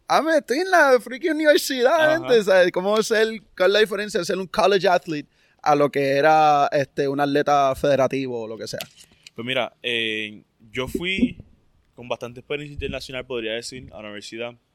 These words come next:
Speaker 2: Y cuando llego allá, es un formato completamente diferente.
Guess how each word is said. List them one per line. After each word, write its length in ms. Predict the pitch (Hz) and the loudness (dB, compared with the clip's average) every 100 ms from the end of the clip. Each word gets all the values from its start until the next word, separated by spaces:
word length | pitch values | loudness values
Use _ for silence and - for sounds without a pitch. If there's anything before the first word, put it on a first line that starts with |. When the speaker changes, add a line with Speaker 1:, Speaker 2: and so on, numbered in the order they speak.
| _ _ _ _ _ _ _ _ | _ _ _ _ _ _ _ _
Speaker 2:
Y 80 | - | -14
cuando 280 | 110 107 104 | -12 -10 -12
llego 280 | 95 104 113 | -12 -10 -10
allá, 380 | 120 127 123 _ _ _ _ _ _ _ _ _ _ _ - | -6 -8 -8 _ _ _ _ _ _ _ _ _ _ _ -18
es 80 | 113 | -16
un 120 | 107 | -12
formato 360 | 127 117 117 | -10 -10 -10
completamente 580 | 120 107 92 - 107 104 | -12 -14 -18 -20 -18 -16
diferente. 580 | 107 101 95 95 90 92 | -16 -14 -18 -20 _ -20